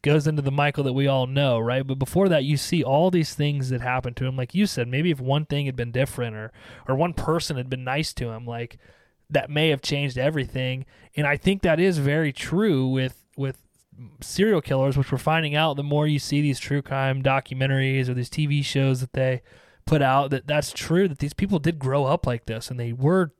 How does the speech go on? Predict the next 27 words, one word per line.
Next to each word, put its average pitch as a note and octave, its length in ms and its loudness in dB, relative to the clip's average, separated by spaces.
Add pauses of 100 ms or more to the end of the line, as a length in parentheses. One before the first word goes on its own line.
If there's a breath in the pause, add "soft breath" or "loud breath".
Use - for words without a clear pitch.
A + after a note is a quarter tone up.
(100)
tormented B2 760 -4
and C3 120 -6
they C3 100 0
did E3 200 4
have E3 200 2
all D#3+ 120 4
these C#3 160 2
demons C#3+ 440 0
they A#2+ 120 0
were A2+ 100 -2
fighting, A#2+ 480 -2 (500 loud breath)
and C3+ 360 0 (840)
that's D3 220 -4
how E3 140 4
they, D#3 160 0 (180)
they C#3+ 200 2 (280)
let D3+ 400 2
that C#3 200 0
demon C#3 280 -2
out, C3 300 0
right? A#2+ 320 -2
And B2 200 -8
I B2 80 -6
think D#3 220 -8
that's C#3+ 160 -2
a B2 80 -6
great C3 500 -2